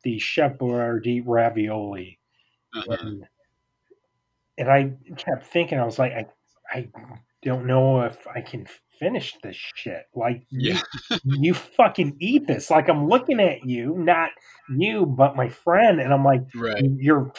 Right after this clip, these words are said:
Speaker 1: fucking enjoying this. I'm sorry." Like
Speaker 2: <laughs>
Speaker 1: but, I mean, that's what they had, and that's cool, and,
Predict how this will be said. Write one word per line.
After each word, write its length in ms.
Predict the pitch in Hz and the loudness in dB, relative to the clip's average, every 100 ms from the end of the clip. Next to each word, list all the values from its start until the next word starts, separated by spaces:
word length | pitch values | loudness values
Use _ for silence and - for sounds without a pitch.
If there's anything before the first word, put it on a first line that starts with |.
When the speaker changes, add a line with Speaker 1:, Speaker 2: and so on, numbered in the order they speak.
| - - | -2 4
Speaker 1:
fucking 300 | 185 175 143 | 4 2 0
enjoying 480 | 127 - 185 233 | 0 4 4 4
this. 220 | 127 104 117 | -2 -6 -10
I'm 140 | 101 | -10
sorry." 720 | - 160 175 247 127 87 85 _ _ _ - - | -2 4 6 6 2 -6 -16 _ _ _ -10 2
Like 280 | 143 143 349 - | 4 6 4 4
Speaker 2:
<laughs> 640 | 349 320 - 294 - 269 - - - 302 - - | 4 4 4 2 2 -2 -2 -4 -2 -2 -2 -2
Speaker 1:
but, 280 | 175 320 330 247 | 4 8 8 6
I 60 | |
mean, 260 | 294 311 226 | 4 4 4
that's 220 | 269 277 220 | 4 4 4
what 200 | 233 226 | 4 6
they 140 | 185 | 4
had, 300 | 143 135 170 | 4 2 0
and 120 | 202 | 4
that's 220 | 180 - | 4 4
cool, 560 | - - 127 113 156 170 | -4 -4 0 2 4 2
and, 280 | 123 107 | 0 -6